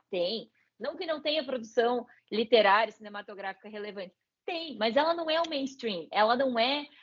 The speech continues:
aquela coisa que já foi oportunizada a todos e que as pessoas consigam beber daquelas fontes e criar coisas novas e não sei o quê, né? Então, é, ah, o nosso, meu colega de profissão, chat G P T, tava analisando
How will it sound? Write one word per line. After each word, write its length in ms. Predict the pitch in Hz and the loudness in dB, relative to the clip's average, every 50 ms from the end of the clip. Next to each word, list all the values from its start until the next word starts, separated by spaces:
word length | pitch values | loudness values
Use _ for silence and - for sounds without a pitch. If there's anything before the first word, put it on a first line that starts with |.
| - - - 220 | -20 -6 -4 -4
aquela 320 | 226 - 262 247 247 247 | 0 2 4 4 4 4
coisa 340 | 247 240 247 262 285 262 269 | 4 2 2 2 2 0 -4
que 120 | - 254 | -14 -12
já 180 | 214 254 254 254 | -10 -10 -10 -10
foi 220 | - - 247 269 | -8 -4 -4 -4
oportunizada 720 | 269 269 262 254 - 269 233 247 233 220 220 202 196 190 202 | -4 -4 -8 -10 -10 -10 -10 -10 -6 -6 -6 -6 -6 -8 -12
a 40 | |
todos 460 | 196 - 202 190 196 208 196 185 175 175 | -10 -8 -8 -6 -6 -6 -8 -10 -12 -14
e 60 | 190 | -12
que 100 | - 208 | -12 -12
as 80 | 196 | -12
pessoas 260 | _ 214 208 - 220 220 | _ -10 -8 -8 -8 -4
consigam 640 | - 269 269 262 262 - - 262 285 285 277 262 254 | -4 -4 -4 -4 -6 -6 -4 -2 0 2 2 2 4
beber 500 | 208 254 269 220 185 202 226 262 277 262 | 4 2 2 2 2 4 6 8 8 6
daquelas 420 | - 240 240 226 233 240 - - - - | 6 2 2 0 0 0 -2 -8 -6 -2
fontes 380 | 226 233 240 240 226 - - | -2 -2 -2 -2 -8 -10 -12
e 60 | 220 208 | -8 -4
criar 200 | - 220 226 240 | -2 -2 -2 -2
coisas 320 | - 233 226 254 247 214 | -2 -2 -2 -2 -2 -2
novas 580 | 190 185 202 220 226 226 214 202 185 196 196 202 | 0 4 6 8 8 8 6 6 2 -2 -6 -8
e 40 | |
não 100 | 208 220 | -10 -12
sei 180 | 214 - 269 262 | -8 -6 -6 -6
o 40 | - | -4
quê, 400 | - 240 240 233 240 240 - - _ _ _ _ _ _ _ _ | -2 -2 -2 -2 -2 -4 -6 -10 _ _ _ _ _ _ _ _
né? 340 | 180 190 208 233 262 269 254 | -6 -4 -4 -2 -2 -2 -2
Então, 400 | 254 254 247 254 240 240 247 247 - - _ _ - - | -2 -2 -2 -2 -2 -2 -2 -4 -8 -16 _ _ -2 2
é, 540 | 196 202 202 202 202 202 202 196 185 180 175 - _ _ _ _ _ _ _ 202 | 4 6 6 4 2 0 -2 -2 -4 -4 -6 -8 _ _ _ _ _ _ _ -12
ah, 340 | 190 185 185 180 175 170 - | -10 -10 -8 -10 -10 -12 -10
o 180 | - 196 254 269 | -8 -6 -6 -4
nosso, 460 | 240 196 185 190 - - 170 156 151 180 | -2 -2 -4 -4 -6 -10 -18 -20 -18 -10
meu 200 | 175 190 196 202 | -6 -4 -4 4
colega 460 | - 262 247 220 220 233 254 254 247 | 6 8 8 10 10 8 6 4 2
de 80 | 220 - | -2 -6
profissão, 500 | 214 208 202 - - 220 220 262 262 262 | -12 -20 -20 -16 -12 -8 -8 -6 -8 -6
chat 320 | - 208 175 190 - - | -6 -6 -6 -6 -10 -14
G 100 | 175 185 | -18 -10
P 160 | 185 247 262 | -8 -8 -8
T, 260 | 254 - 247 254 262 - _ _ _ _ _ _ _ _ _ - | -6 -4 -4 -4 -4 -6 _ _ _ _ _ _ _ _ _ -4
tava 220 | 277 262 254 285 | -4 -2 -2 -2
analisando 880 | 285 285 285 294 302 311 330 285 247 254 269 269 294 320 359 381 370 381 | -4 -4 -6 -6 -6 -8 -10 -12 -8 -6 -6 -6 -6 -6 -10 -10 -10 -10